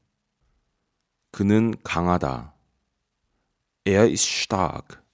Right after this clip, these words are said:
그는 잘생겼다. Er ist hübsch. 그는 못생겼다. Er ist hässlich.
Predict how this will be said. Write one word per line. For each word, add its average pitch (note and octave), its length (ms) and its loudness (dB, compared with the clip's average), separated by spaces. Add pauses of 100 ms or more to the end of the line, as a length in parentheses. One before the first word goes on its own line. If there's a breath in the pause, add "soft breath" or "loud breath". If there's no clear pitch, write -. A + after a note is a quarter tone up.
(1600)
그는 A2+ 500 -2
잘생겼다. D#2 1080 -4 (1300)
Er G#2 260 6
ist G#2 320 -4
hübsch. - 520 -6 (2000)
그는 A#2 580 2
못생겼다. E2 1120 -2 (1200)
Er G2 200 4
ist - 300 -4
hässlich. E2 600 -4